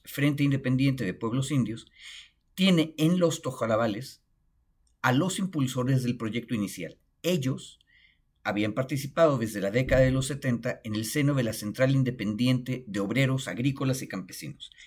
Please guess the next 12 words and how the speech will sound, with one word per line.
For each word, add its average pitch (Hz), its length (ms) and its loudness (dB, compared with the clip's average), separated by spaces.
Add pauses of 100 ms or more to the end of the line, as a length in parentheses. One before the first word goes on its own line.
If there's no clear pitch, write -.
(160)
cioac, 120 580 0 (100)
en 110 140 -4
el 95 100 -2
estado 107 280 0
de 90 100 -4
Chiapas". - 380 -16 (580)
Ve 110 160 -2
la 120 100 4
Liga 87 240 -2
tres. - 300 -20 (560)
La 180 140 6
cioac 226 480 2